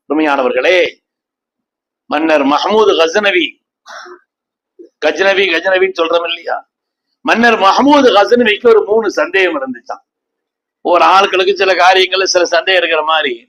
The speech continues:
மஹமூது கஜனவிக்கு மூணு சந்தேகம். ஒண்ணு என்னன்னா,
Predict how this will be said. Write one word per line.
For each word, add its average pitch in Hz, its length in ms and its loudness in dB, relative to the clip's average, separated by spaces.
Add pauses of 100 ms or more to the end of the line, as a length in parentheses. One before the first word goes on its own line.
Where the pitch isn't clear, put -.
(560)
மஹமூது 294 600 2
கஜனவிக்கு 247 560 0
மூணு 220 300 2
சந்தேகம். 160 520 -4 (920)
ஒண்ணு 240 220 2 (100)
என்னன்னா, 175 500 2